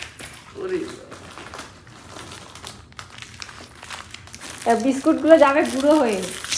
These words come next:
Speaker 1: মা, আমি নিয়েছি ওগুলো, টাকা। আর
Speaker 2: আর লাগবে
Speaker 1: লাগবে
Speaker 2: না,
Speaker 1: না।
Speaker 2: আর নিয়ে আসতে হবে না।
Speaker 1: শোনো, শোনো।
Speaker 2: তো বন্ধুরা, প্রেশার কুকারে আমি সিদ্ধ করতে দিয়েছি পাস্তা, যাতে তাড়াতাড়ি সিদ্ধ হয়ে যায়।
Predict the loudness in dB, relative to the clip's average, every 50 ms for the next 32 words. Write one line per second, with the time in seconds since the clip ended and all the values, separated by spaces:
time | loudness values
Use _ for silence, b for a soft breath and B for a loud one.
0 | -4 -6 -8 -10 -10 -10 -10 -10 -4 2 6 8 8 8 8 6 4 4 4 2
1 | 2 2 4 4 4 4 4 6 6 6 6 6 6 2 0 -4 -4 -2 -2 0
2 | 2 4 4 4 4 4 2 0 -4 -8 -12 -14 -16 -16 -16 -18 -18 -16 -14 -14
3 | -14 -14 -12 0 2 4 6 8 10 10 12 12 12 12 12 10 8 8 8 10
4 | 8 10 8 8 8 8 6 6 4 4 4 4 4 4 4 4 4 2 0 -2
5 | -6 -10 -12 -14 -12 -12 -14 -14 -16 -18 -18 -20 -18 -18 -18 -20 -18 -20 -20 -20
6 | -20 -20 -20 -20 -20 -20 -20 -14 -10 -10 -8 -8 -10 -12 -14 -16 -18 -20 -20 -18
7 | -14 -14 -14 -14 -14 -18 -20 -20 -20 -20 -20 -20 -20 -20 -20 -20 -20 -18 -18 -18
8 | -16 -18 -20 -20 -20 -20 -20 -20 -20 -20 -20 -20 -20 -20 -20 -20 -20 -20 -20 -20
9 | -20 -20 -20 -20 -20 -20 -20 -20 -20 -20 -20 _ _ -20 -20 -20 -20 -20 -20 -20
10 | -20 -20 _ _ -20 -20 -20 -20 -20 -20 -20 -20 -20 -20 -20 -20 -20 -20 -20 -16
11 | -14 -14 -12 -12 -10 -10 -10 -10 -10 0 2 4 8 10 10 10 12 10 8 8
12 | 8 8 6 6 8 6 4 6 6 6 8 8 8 10 10 10 10 8 6 4
13 | 2 2 2 4 4 4 4 4 2 2 2 2 2 0 0 2 4 4 4 4
14 | 4 4 4 4 4 2 2 2 4 6 8 8 8 6 4 2 0 0 -2 -4
15 | 0 2 2 4 4 4 4 4 4 2